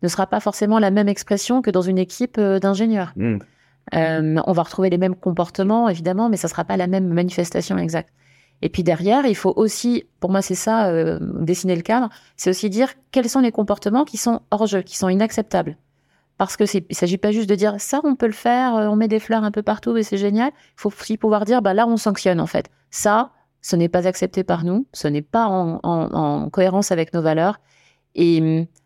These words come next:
Speaker 1: le cadre, c'est aussi cette chose, euh, qu'on voit, euh, souvent comme étant une chose contraignante, mais qui peut être aussi très libératrice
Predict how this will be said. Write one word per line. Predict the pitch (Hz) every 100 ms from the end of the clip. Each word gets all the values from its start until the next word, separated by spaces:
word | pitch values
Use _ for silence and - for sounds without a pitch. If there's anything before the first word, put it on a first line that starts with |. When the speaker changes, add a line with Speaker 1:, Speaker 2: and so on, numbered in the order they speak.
| _
Speaker 1:
le | 180 185
cadre, | 226 247 190
c'est | - 190
aussi | 190 - 233
cette | 220 185
chose, | - 220 220 190
euh, | 175 165 165 _ _ -
qu'on | 185
voit, | 190 208 196
euh, | 175
souvent | 175 190 196
comme | 190 175
étant | 175 190
une | 175
chose | 170 180
contraignante, | 180 175 202 196 233 277 - _ _ _ 180
mais | 180
qui | - 202
peut | 202 208 - -
être | 202 - 202
aussi | 202 233
très | - 247 240
libératrice | 214 202 190 - 247 285 - -